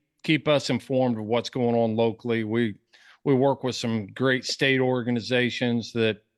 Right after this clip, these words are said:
that are always, uh, keeping their memberships informed and keep, they include us in those. So, yeah, maybe we can do something, uh,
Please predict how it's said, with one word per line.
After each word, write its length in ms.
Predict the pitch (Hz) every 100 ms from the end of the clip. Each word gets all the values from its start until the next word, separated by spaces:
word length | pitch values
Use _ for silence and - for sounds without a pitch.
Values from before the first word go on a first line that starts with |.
| _ _ _ -
that 200 | 113 113
are 180 | 113 117
always, 420 | 117 120 107 95
uh, 240 | 117 110 98 _ -
keeping 280 | 151 135 120
their 160 | 117
memberships 680 | 117 120 117 - 123 117 -
informed 520 | 110 - 120 120 110
and 120 | 101
keep, 220 | - 120 - _
they 100 | - 117
include 340 | 101 135 120
us 220 | 120 -
in 120 | 117
those. 420 | 113 120 120 113 - - - - -
So, 440 | - 113 110 101 - _ _ _ _ _ _ _ _ _ _
yeah, 220 | 127 190 - -
maybe 260 | 131 143
we 120 | 151 143
can 200 | 147 123
do 160 | 139
something, 560 | 131 156 135 151 135 127
uh, 280 | 131 123